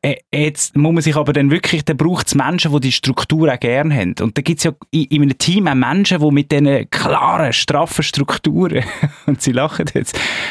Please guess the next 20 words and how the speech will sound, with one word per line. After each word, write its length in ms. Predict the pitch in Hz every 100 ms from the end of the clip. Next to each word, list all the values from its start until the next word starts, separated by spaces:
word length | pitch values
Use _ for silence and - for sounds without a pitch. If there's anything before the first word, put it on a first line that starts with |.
| -
äh, 300 | - - 151
wahnsinnig 600 | 131 139 170 185 170 165
Mühe 280 | 156 170 190
haben, 300 | 180 160 135
weil 140 | 147
sie 100 | 147
gerne 420 | 135 143 170 165 135
l-, 360 | 117 - 143 -
frei 540 | - - 127 175 185 170
sind 460 | 170 156 143 123
und, 180 | 120 117
und 180 | 131 123
lieber 320 | 151 170 139
am 140 | 131
Anfang 320 | 139 151 156 143
würden 180 | 135
das 180 | 123 123 -
Check-in 500 | - 175 - 165 151
machen. 520 | 139 107 98 85 98
Vielleicht 280 | - 127 -